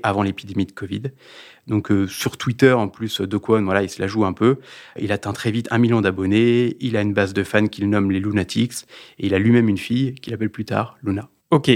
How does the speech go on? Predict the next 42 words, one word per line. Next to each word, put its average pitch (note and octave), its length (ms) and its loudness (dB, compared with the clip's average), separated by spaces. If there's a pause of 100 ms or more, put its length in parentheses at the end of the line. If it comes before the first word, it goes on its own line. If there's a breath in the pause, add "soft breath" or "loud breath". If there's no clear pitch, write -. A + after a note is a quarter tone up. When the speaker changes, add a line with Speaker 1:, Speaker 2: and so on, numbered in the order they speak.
Speaker 2:
on, - 140 -6
on C3+ 60 2
voit B2 120 6
bien C3+ 120 2
le B2 60 0
personnage, B2+ 540 0
le, G#2+ 140 -4
le G#2 100 -6
Golden B2 440 2
Boy B2 260 2
à G#2 40 0
l'ascension G#2+ 400 -6
fulgurante, B2 600 -2
mais A#2+ 140 -2 (120)
quelque F3+ 300 0
chose C3+ 260 -2
me B2 140 2
dit E3+ 140 -4
que C3+ 100 -2
l'histoire D3 600 0
va A2+ 120 0
mal C3 160 2
tourner. A2+ 260 -2 (160 soft breath)
Speaker 1:
Oui, C#3+ 260 6
euh, A2+ 200 0
ces G#2 240 -2
deux A#2 160 0
crypto-monnaies, A2 680 0
donc, G#2+ 300 -2
euh, F2 140 -10
sur - 180 -14
sa G2 100 -8
blockchain F#2+ 360 -4
Terra, G2+ 280 0
sont G#2+ 140 -8
touchées - 260 -4
de G#2 120 -2
plein B2 200 2
fouet C3 220 4
par G#2+ 220 0
le G#2 80 -2
crack. - 400 -4